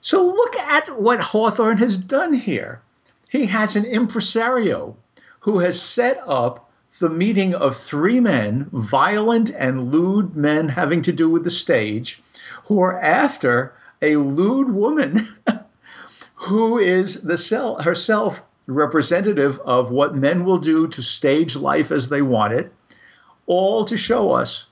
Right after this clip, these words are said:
that we follow after these things so foolishly that the poem that says we learn better, in fact, is wrong. Just like the moth who goes to the flame, <laughs> if he gets scorched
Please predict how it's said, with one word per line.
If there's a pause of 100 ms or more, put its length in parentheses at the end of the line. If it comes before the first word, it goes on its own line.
(140)
that
we
follow
after
these
things (160)
so
foolishly (140)
that
the
poem
that
says (500)
we
learn
better, (600)
in
fact, (280)
is
wrong. (240)
Just
like
the
moth (220)
who
goes
to
the
flame, (140)
<laughs>
if
he
gets
scorched